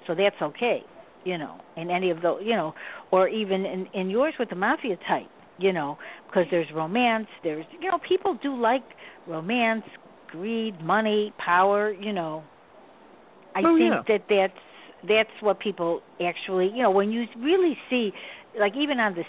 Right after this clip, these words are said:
Speaker 1: series, you know, you'll see some that are very sweet that you see on Netflix, and you'll see some that you're going like, "Oh my God."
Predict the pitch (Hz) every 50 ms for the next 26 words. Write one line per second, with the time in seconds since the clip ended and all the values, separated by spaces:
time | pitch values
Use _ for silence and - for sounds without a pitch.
0 | - - 233 220 196 156 - - - - - - - - - - - - 202 202
1 | 202 190 180 180 180 190 208 196 190 185 - - 233 214 - - 254 247 240 226
2 | 247 226 226 208 190 214 208 208 220 214 - - - 175 180 180 185 190 - -
3 | - - - 175 185 175 151 185 175 - - 180 175 175 175 175 175 175 - -
4 | 175 170 - 185 170 165 165 165 165 - - - 185 165 156 - - 208 202 196
5 | 180 160 - 160 165 180 170 165 156 151 147 - - - - 170 180 180 185 185
6 | 185 190 185 190 233 262 262 185 -